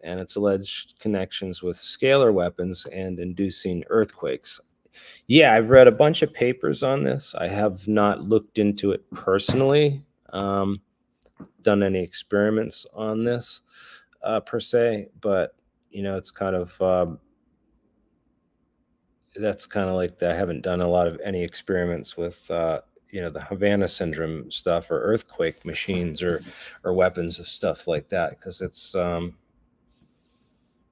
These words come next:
yeah, I don't, I don't, I just don't know, uh, if that's a,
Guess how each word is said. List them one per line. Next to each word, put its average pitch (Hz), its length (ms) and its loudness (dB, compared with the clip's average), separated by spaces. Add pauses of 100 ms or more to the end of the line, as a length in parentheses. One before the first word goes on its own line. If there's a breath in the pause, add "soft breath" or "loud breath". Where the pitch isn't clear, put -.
(240)
yeah, 127 260 2
I 120 40 0
don't, 120 160 -2
I 127 140 -4
don't, 123 140 0
I 123 40 -4
just 113 180 -12
don't 107 260 -2
know, 110 360 2
uh, 104 340 0
if 95 160 -10
that's - 320 -2
a, 85 200 -2